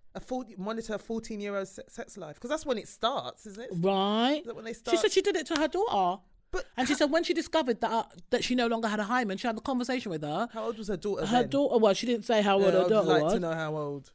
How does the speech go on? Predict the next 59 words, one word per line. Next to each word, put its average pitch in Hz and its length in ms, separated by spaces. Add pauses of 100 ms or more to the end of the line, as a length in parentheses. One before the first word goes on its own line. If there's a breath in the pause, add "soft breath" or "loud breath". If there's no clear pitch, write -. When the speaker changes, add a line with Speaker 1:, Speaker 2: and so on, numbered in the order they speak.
Speaker 2:
But 214 240
she 233 160
said 226 200
that 226 120
they 226 160
had 233 100
a 240 40
conversation 240 580
about 175 300
it 185 260 (420 soft breath)
and, 214 320
um, 208 520 (480)
told 233 260
her 214 140
to - 100
be 202 100
safe 220 380
and 226 80
all 208 100
the 208 60
rest 233 180
of 240 60
it. 247 40
I'm 254 100
like, 240 100
okay, 285 180
well, 254 120
so 302 100
why 302 220
did 294 120
you 320 60
need 294 160
to 262 80
check - 220
her 269 100
fanny 302 300
though? 139 260
Speaker 1:
Yeah, 190 80 (160)
I 427 120
don't. - 220 (160)
Speaker 2:
Why 233 160
couldn't 269 220
you 285 60
Speaker 1:
And 453 60
Speaker 2:
just 262 120
have 466 100
Speaker 1:
they're 392 120
Speaker 2:
the - 60
Speaker 1:
so 359 60
young. 440 140
Speaker 2:
conversation? 330 240
Speaker 1:
Take - 160
them 320 100
to 311 100
gynecologists 302 800
that 214 360
Speaker 2:
Just 202 160
Speaker 1:
young. 247 100
Speaker 2:
wrong. 147 340